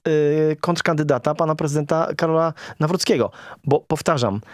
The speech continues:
jeżeli mamy być krajem suwerennym, jeżeli mamy być krajem praworządnym, to się ostatnio niestety w Polsce nie udaje, to musimy finansować kampanię wyborczą z pieniędzy państwa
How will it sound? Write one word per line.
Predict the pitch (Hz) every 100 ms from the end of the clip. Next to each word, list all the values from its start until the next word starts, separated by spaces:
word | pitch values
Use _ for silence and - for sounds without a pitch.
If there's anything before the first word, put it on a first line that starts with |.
| - -
jeżeli | 131 139 202 196
mamy | 151 175 170 147
być | 151 -
krajem | - 156 147
suwerennym, | 135 - 143 143 131 110 87 82
jeżeli | 110 117 135 156
mamy | 147 147 135
być | 127 -
krajem | 147 139 131
praworządnym, | - 160 160 143 123 107 95 98 95 - - -
to |
się | 160 135
ostatnio | - 120 123
niestety | 110 127 110
w |
Polsce | - 110 120
nie | 110
udaje, | 110 104 110 147 - - - - _
to | 143
musimy | 143 127 185 175
finansować | - 143 127 123 160 151 143 - - _ -
kampanię | - 120 135 143
wyborczą | 127 127 123 127
z | 117
pieniędzy | 139 139 113 113
państwa | 117 127 - 190